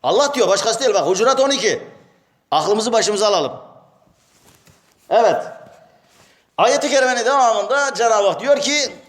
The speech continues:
"Allah'a itaatsizlikten de sakının. Allah tövbeleri çok da kabul etmektedir.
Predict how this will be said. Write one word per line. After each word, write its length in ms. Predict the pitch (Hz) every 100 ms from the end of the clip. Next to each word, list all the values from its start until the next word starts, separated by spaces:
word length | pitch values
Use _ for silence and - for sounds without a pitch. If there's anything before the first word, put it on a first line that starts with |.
| -
"Allah'a 800 | 165 175 202 208 185 269 185 196
itaatsizlikten 1040 | - 233 208 214 214 208 180 - 262 262
de 100 | 254
sakının. 480 | - 202 247 214 123 - - _ _ _ - _ _ _ _ -
Allah 440 | 160 214 285 240
tövbeleri 640 | 190 202 196 185 160 -
çok 300 | - 254 254
da 140 | 214 175
kabul 320 | 170 185 208
etmektedir. 600 | 185 196 190 247 269